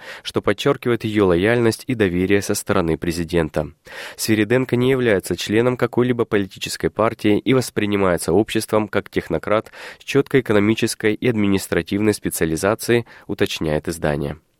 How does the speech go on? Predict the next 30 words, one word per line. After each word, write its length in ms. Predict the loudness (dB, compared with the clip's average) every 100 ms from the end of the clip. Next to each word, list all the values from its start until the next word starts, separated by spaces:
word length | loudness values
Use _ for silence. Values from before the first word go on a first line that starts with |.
| _ -12 -4
Во 60 |
время 300 | 0 2 2
выступления 580 | 2 0 -4 0 2 2
в 40 | 2
Верховной 420 | 0 0 0 2
Раде 260 | 0 0
Свириденко 600 | 0 0 0 2 0 2
озвучила 500 | 0 0 -2 2 2
ключевые 500 | 2 -2 -2 0 2
задачи 460 | 2 2 2 0 0
на 120 | 0
первые 360 | 0 0 2 2
шесть 200 | 0 0
месяцев 480 | -2 -2 -4 -4 -4
своей 300 | 0 0 0
работы. 540 | 0 0 0 -2 -6 -10 -20 -8
В 80 | -4
их 60 | -2
числе 360 | -2 -2 0
наращивание 680 | 0 2 0 0 -2 0 0
производства 640 | 0 0 0 2 0 2 2
вооружений, 760 | 4 4 2 2 2 2 2 -2 -14 -4
расширение 560 | -2 2 4 4 4
использования 580 | 2 2 2 4 2 2
беспилотных 600 | 0 -4 0 2 2 0
технологий, 720 | -6 -4 0 2 2 4 2 2
дерегуляция, 920 | 0 0 0 0 0 0 0 0 0
цифровизация 760 | -4 -4 0 0 2 2 0 -2
государственных 720 | 0 -2 0 -2 -4 -6 -6
сервисов, 560 | -2 0 2 2 0